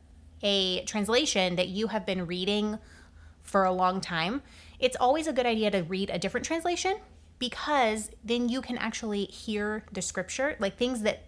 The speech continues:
you will skim right over because you've heard those words over and over again will sink in differently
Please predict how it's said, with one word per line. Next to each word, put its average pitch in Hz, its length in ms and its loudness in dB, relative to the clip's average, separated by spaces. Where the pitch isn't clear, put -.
you 196 240 -2
will 208 160 2
skim 190 460 0
right 180 220 2
over 190 280 2
because 196 300 -6
you've 175 140 -6
heard 185 240 -4
those 202 180 -4
words 220 340 -2
over 185 260 -2
and 180 100 -2
over 180 180 -2
again 226 340 -2
will 214 160 4
sink 220 320 2
in 214 180 4
differently 185 680 0